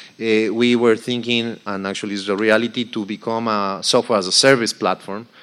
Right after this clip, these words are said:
for the inspectors of other retailers and brands that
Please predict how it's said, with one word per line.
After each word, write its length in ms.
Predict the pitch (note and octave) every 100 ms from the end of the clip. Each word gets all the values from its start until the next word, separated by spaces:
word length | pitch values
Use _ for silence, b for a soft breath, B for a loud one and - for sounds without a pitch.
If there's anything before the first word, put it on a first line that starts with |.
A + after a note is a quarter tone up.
| B -
for 460 | A#2+ A#2 A2+ A#2
the 180 | A#2 A2
inspectors 840 | A2 G#2+ - C3 B2 - A#2 G#2+ G#2
of 280 | G2 -
other 280 | - A2 A2
retailers 400 | G#2 G#2+ A2+ G2
and 120 | G2+
brands 340 | G2 A#2+ G#2 -
that 160 | G2+